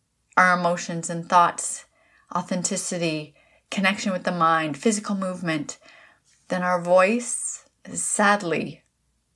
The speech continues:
not our voice. Our voice is the voice of conditioning of who we think we should be,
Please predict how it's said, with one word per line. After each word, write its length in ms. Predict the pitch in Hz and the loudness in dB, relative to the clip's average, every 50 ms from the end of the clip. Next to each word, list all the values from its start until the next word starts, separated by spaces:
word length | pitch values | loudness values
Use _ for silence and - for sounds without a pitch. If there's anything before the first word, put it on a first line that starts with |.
| _ _ - | _ _ -4
not 320 | 180 180 165 156 151 - | 2 4 6 6 4 4
our 180 | - 156 156 147 | 2 2 2 2
voice. 760 | 143 - - - - - 151 - - - - - - - - _ _ _ _ _ _ _ _ _ - | 0 -4 -8 -8 -8 -10 -10 -8 -6 -6 -6 -6 -8 -10 -14 _ _ _ _ _ _ _ _ _ -2
Our 140 | - 170 175 | 0 0 2
voice 580 | 165 175 170 165 160 160 165 - - - - _ _ - - - - _ _ _ _ _ _ _ - | 4 6 6 6 6 4 0 -6 -10 -12 -12 _ _ -20 -20 -20 -20 _ _ _ _ _ _ _ 0
is 440 | 170 170 175 170 175 175 175 175 | 2 2 2 2 0 -2 -4 -2
the 100 | - 185 | 0 0
voice 380 | 170 165 165 160 160 165 160 - | 2 4 4 4 4 4 0 -2
of 120 | 170 143 | -6 -6
conditioning 920 | - - 185 170 147 160 165 - - - 170 160 156 156 151 151 151 160 - _ _ _ _ _ _ _ _ - | -4 -4 -4 -2 -2 -2 -2 -2 -4 -4 -2 -2 -2 -2 -4 -6 -10 -12 -16 _ _ _ _ _ _ _ _ -6
of 160 | - 156 139 | -4 -4 -4
who 120 | - - 180 | -4 -6 -4
we 120 | 170 165 | -4 -4
think 300 | 160 - - 180 170 - | -6 -6 -6 -6 -6 -6
we 100 | 160 147 | -6 -8
should 340 | 139 - - 285 262 233 226 | -6 0 2 4 4 4 4
be, 440 | 240 254 247 240 240 240 233 240 | 4 4 4 2 2 0 -2 -4